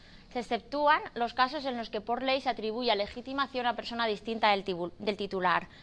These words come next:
Lo veremos, ¿de acuerdo? Si bien es cierto que no todos los que intervienen en un proceso son parte,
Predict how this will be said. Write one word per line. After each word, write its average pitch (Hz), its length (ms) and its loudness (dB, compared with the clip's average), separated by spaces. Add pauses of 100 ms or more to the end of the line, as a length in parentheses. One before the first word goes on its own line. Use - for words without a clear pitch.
(280)
Lo 208 120 -4
veremos, 196 500 -4
¿de 196 60 -14
acuerdo? 226 400 -14 (2000)
Si 269 140 -4
bien 285 160 2
es 330 100 -2
cierto 330 280 2
que 277 80 0
no 247 120 0
todos 285 140 2
los 277 140 -2
que 285 60 -4
intervienen 254 420 0
en 247 60 -2
un 247 120 -4
proceso 254 380 0
son 226 200 0
parte, 247 520 6